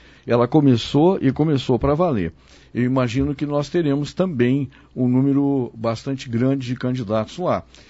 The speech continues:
O prefeito Walter Volpato pretende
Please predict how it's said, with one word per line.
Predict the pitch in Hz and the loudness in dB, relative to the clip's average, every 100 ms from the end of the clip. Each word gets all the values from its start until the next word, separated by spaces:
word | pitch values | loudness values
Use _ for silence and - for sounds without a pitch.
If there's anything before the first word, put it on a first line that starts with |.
| - - | -18 -4
O | 123 120 | -2 0
prefeito | 147 139 151 135 | 0 0 0 2
Walter | 127 131 123 120 | 2 2 4 2
Volpato | 117 120 117 113 - | 4 2 4 2 2
pretende | - 139 135 135 139 113 101 | -2 -2 2 4 4 2 -4